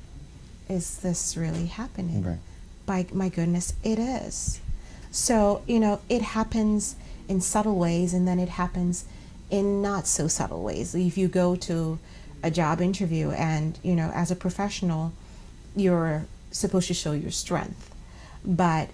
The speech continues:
Speaker 1: if you come and you are prepared, you know who you are, uh, you know your body of experience, and that you can get the job done.
Speaker 2: Mm-hmm.
Speaker 1: For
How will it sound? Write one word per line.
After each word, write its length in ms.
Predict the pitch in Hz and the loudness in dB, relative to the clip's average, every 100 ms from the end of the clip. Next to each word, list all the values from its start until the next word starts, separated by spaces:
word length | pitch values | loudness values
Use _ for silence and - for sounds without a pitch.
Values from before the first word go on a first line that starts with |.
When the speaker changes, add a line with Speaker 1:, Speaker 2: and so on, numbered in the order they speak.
| - | -2
Speaker 1:
if 380 | 190 247 254 - | 2 2 0 -2
you 220 | 202 214 | 2 4
come 500 | 202 - 196 190 190 190 - | 2 0 2 2 2 -2 0
and 400 | 175 165 170 165 | 0 2 2 2
you 180 | 165 | 2
are 240 | 156 151 156 - - - - | 2 0 -4 -8 -14 -14 -4
prepared, 800 | 180 - - 202 170 151 156 - - - | -2 -2 0 2 2 2 0 -4 -12 -6
you 100 | 180 | 2
know 260 | 180 180 214 | 6 6 4
who 100 | 214 | 2
you 240 | 170 139 - | 2 2 0
are, 460 | - - - - - - - - | 0 0 -2 -6 -10 -10 -12 -4
uh, 180 | 180 170 | 0 4
you 140 | 175 | 8
know 220 | 180 175 185 | 8 8 6
your 160 | 185 | 4
body 260 | 165 160 160 | 4 2 2
of 80 | - | 0
experience, 720 | - - 254 220 143 175 - | -2 2 4 4 2 0 0
and 260 | 170 170 | 2 4
that 180 | 170 - | 4 2
you 80 | 165 | -2
can 140 | 170 | 0
get 160 | 165 151 | -2 -2
the 80 | 160 | -2
job 300 | 151 151 - | -2 -2 0
done. 380 | 226 226 - - - - | 0 0 -4 -8 -8 -2
Speaker 2:
Mm-hmm. 240 | 90 180 92 | -2 -2 -6
Speaker 1:
For 560 | - 214 190 175 170 | -2 4 6 6 2